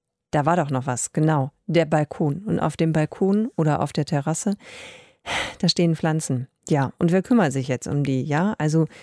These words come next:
wie gießt man die? Vor allen Dingen dann, wenn man keinen Balkonsitter hat.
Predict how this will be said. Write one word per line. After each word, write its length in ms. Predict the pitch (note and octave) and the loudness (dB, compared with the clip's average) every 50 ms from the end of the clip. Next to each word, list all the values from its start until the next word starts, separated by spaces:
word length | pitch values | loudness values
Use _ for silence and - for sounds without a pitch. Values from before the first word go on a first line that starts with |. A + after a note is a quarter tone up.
| - _ - | -20 _ -2
wie 80 | - F3+ | -2 -2
gießt 460 | E3 E3 G#3+ A3 B3+ B3+ - - - | 0 2 4 4 4 4 2 0 0
man 260 | G#3+ G#3+ G#3+ G#3 G3 | 0 2 4 2 4
die? 340 | G3+ G3 F#3+ F#3+ F#3+ F#3+ F#3 - - _ _ | 4 4 4 4 4 4 2 0 -6 _ _
Vor 240 | _ - - F#3+ - | _ -4 -2 -2 0
allen 200 | - F3 F3+ F3 | 2 2 2 4
Dingen 200 | E3+ E3 D#3+ D#3 | 4 4 2 2
dann, 220 | D3+ D#3+ D#3 D#3+ | 2 2 2 2
wenn 100 | D#3 D3+ | 2 2
man 180 | C#3+ C#3+ D3 C#3+ | 2 2 0 0
keinen 400 | - - - D3+ D3 C#3+ C#3+ D3 | -2 -4 -2 -2 0 0 -2 -2
Balkonsitter 760 | - D3 C#3+ - - A3+ A#3 A#3 - - C3 - D3 A2+ A#2 | -2 -4 -4 0 0 0 2 0 0 -2 -4 -4 -6 -6 -6
hat. 220 | - - - - | -8 -12 -14 -16